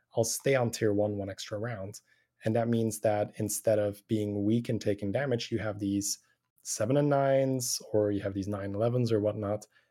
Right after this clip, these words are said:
And they, um, they do a really good job at winning the fight while you look for your four drops. Then you have your weaker minions that are supporting your revenge.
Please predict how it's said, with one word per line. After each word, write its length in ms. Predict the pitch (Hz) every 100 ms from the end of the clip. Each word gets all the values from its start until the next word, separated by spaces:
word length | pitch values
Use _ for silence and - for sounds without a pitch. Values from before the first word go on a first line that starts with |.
| _ -
And 220 | 110 110 107
they, 340 | 107 104 104
um, 500 | 98 95 98 101 110 - _ _ _ -
they 220 | - 131
do 160 | 135
a 60 | 139
really 240 | 110 117 110
good 140 | 107
job 360 | 113 101 104 - -
at 180 | 101 110
winning 280 | 107 104 101
the 80 |
fight 420 | - 143 127 120 - _ _ _
while 240 | 113 110 107
you 180 | 107
look 200 | 101 104
for 140 | - 104
your 140 | 98
four 220 | - 175 180
drops. 400 | 165 147 - - _ _ _ -
Then 360 | 113 110 113 120
you 220 | 113 104
have 320 | 107 107 101
your 440 | 104 104 101 107 - - -
weaker 540 | 123 131 131 107 113 - -
minions 380 | 110 110 110 110
that 140 | 113 107
are 140 | 104 -
supporting 460 | - 120 127 117 107
your 120 | 104
revenge. 440 | 101 160 180 -